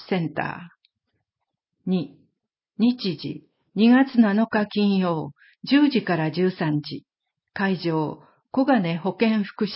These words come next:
センター。三、日時、二月二十日木曜、十時から十三時。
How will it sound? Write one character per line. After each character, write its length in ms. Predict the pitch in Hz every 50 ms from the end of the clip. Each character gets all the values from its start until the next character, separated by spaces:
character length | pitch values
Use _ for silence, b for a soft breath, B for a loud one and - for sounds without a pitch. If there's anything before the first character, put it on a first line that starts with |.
| - -
セ 120 | 202 190
ン 160 | 175 156 -
タ 320 | - 147 135 - 139 - 156 - - _ _ _ _ _ _ _ _ _ _ _ _ _ _ _ _ _ _ -
ー。 100 | - -
三、 360 | 180 165 156 160 160 156 - _ _ _ _ _ _ _
日 360 | - 220 247 247 - 185 165 143
時、 320 | - - - - - - _ _ _ _ _ _ -
二 140 | 240 240 247
月 320 | 277 294 302 294 - 233
二 160 | 208 247 -
十 160 | - - -
日 120 | - 240 226
木 280 | 220 220 208 - - 214
曜、 460 | 214 208 196 175 160 160 160 - - _ _ _ _ _
十 220 | - 269 285 302 302
時 160 | 285 240 247
か 120 | - 185 170
ら 140 | 165 165
十 220 | 156 170 180 202 202 202 -
三 220 | 208 185 175 160
時。 320 | - - 156 - - -